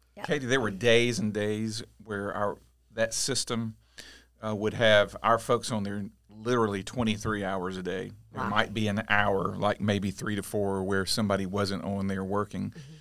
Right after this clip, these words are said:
Speaker 2: And what really impressed me is, um,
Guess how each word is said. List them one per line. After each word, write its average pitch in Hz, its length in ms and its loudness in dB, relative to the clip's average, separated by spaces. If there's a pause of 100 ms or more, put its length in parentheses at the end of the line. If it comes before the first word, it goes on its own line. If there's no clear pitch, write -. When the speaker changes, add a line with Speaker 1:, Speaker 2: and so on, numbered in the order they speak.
(120)
Speaker 2:
And 117 160 2
what 131 180 10
really 139 340 6
impressed 110 520 4
me 110 340 4
is, 98 540 0 (440)
um, 95 440 -2